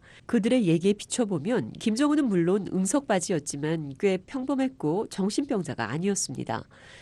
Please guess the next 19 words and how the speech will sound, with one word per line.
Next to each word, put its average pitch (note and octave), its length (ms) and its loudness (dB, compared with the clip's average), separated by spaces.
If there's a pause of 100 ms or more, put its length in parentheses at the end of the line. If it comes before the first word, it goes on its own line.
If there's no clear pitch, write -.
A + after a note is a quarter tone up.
새끼 C4+ 340 0
고양이를 G3 460 6
학대하는 A#3+ 500 -2
등의 E3 280 0
얘기는 C3+ 300 0
없었습니다. D#3 800 -4 (520)
트럼프 B3+ 240 2
대통령은 A#3+ 480 2
한때 A3+ 360 2
김정은을 G3 920 4 (200)
미치광이라고 G#3 760 2
불렀지만 F3+ 640 -4 (260)
김 A3 180 2
위원장이 G#3+ 500 4
정신질환을 A#3 720 0
겪고 F3+ 300 0
있는 D#3+ 180 0
것을 D3+ 260 0
보여주는 D#3+ 560 -2